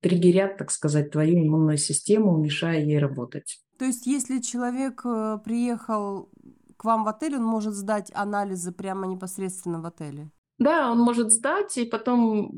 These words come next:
Speaker 1: анализ делается в течение месяца,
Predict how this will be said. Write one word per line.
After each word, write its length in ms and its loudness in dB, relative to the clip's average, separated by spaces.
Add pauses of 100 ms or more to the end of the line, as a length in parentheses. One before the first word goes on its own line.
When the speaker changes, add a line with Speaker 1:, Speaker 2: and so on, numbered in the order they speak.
(260)
Speaker 1:
анализ 600 4
делается 680 4
в 80 -8
течение 440 4
месяца, 720 2